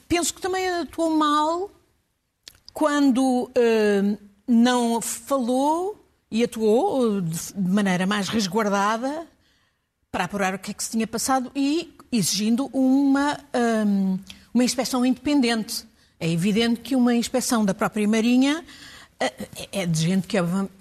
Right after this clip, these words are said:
obviamente, temente do próprio sema. Eh, teria que ser uma inspeção de outra instância, a Inspeção-Geral de Defesa Nacional, et cetera. Também acho que andou mal como sema, porque até hoje não o vi questionar em público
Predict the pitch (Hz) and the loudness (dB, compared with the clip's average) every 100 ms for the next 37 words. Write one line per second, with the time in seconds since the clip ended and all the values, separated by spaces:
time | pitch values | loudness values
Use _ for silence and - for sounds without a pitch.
0 | 185 180 190 196 190 - 196 214 208 180 | -6 -4 0 0 -2 0 2 4 0 -4
1 | 185 185 175 208 - 190 170 160 175 - | -6 -6 -4 -4 -4 -2 -2 -2 -6 -16
2 | _ _ _ - 170 - 165 156 - 180 | _ _ _ -14 -10 -6 -4 -2 -2 0
3 | 190 190 - 208 - 220 320 208 170 160 | 2 2 0 -2 -2 -2 0 -2 0 0
4 | 160 - 262 330 - 165 160 175 - 165 | 0 0 -2 -2 -2 -2 -2 -4 -4 -2
5 | 175 175 - 165 180 190 240 254 202 160 | -2 -2 -4 -2 -2 0 0 0 -2 -4
6 | - 147 - - _ - - - - 453 | -8 -10 -12 -20 _ -20 -20 -20 -6 -2
7 | 403 427 427 440 427 - 415 392 403 359 | 0 2 0 0 -2 0 0 2 2 2
8 | 269 165 - _ _ _ _ _ _ _ | 2 0 -6 _ _ _ _ _ _ _
9 | _ - - _ - 170 - - 160 170 | _ -20 -20 _ -4 -2 -2 -2 -2 -2
10 | 190 247 349 _ - 403 427 392 359 359 | -2 -4 -8 _ -8 -6 0 2 2 2
11 | 311 339 359 339 226 254 - - 247 208 | 0 0 2 4 4 2 -2 -2 0 0
12 | 190 277 339 - 180 175 220 - | 0 -2 -6 -6 -4 -4 -6 -8